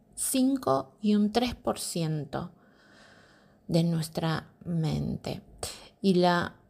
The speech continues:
el inconsciente un noventa y siete a un noventa y cinco por ciento.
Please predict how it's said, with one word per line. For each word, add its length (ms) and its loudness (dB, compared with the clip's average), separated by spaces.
el 180 6
inconsciente 960 2
un 200 4
noventa 540 2
y 80 0
siete 420 0
a 40 4
un 140 4
noventa 320 -2
y 40 0
cinco 400 0
por 140 0
ciento. 520 -6